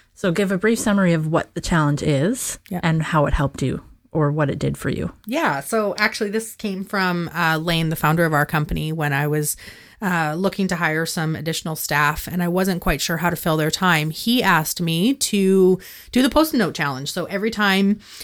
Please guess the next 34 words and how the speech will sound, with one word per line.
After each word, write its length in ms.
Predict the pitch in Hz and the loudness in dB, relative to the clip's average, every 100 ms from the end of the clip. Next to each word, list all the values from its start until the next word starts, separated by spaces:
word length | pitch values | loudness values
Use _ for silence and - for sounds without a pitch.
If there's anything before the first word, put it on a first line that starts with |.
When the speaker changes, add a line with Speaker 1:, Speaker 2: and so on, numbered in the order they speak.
| - | -8
Speaker 2:
you're 180 | 185 180 | 2 4
about 220 | 175 180 | 6 4
to 100 | - | 2
do 100 | 214 | 2
a 60 | 202 | 2
task, 380 | 202 170 180 - | 2 2 0 -6
you 80 | 156 | -4
grab 240 | 160 165 | -2 -2
yourself 300 | 175 180 175 | -2 -2 -2
a 40 | |
Post-it 300 | 180 180 - 180 | 0 0 0 -4
note, 140 | 170 | -2
you 120 | 147 | 0
write 180 | 170 175 | 2 4
down 220 | 196 190 | 6 6
what 180 | 175 175 | 4 4
that 160 | 170 165 | 2 2
task 340 | 165 160 - | 2 2 2
is 220 | 175 160 165 | 2 2 0
and 100 | 156 | 2
how 120 | 170 | 2
much 220 | 160 - | 2 0
time 380 | - 170 156 151 | -2 2 2 2
you 120 | 147 | -2
spent 340 | - 151 151 147 | -4 -4 -4 -4
on 160 | 143 | -8
it. 100 | 131 | -8
Then 120 | 156 156 | -6 0
you 60 | |
slap 360 | - 175 160 165 | 2 4 4 4
it 60 | 147 | 2
Speaker 1:
Mm. 40 | |
Speaker 2:
up 220 | 151 - | 0 -2
onto 640 | 151 147 156 - 143 147 | -2 -2 -4 -4 -4 -4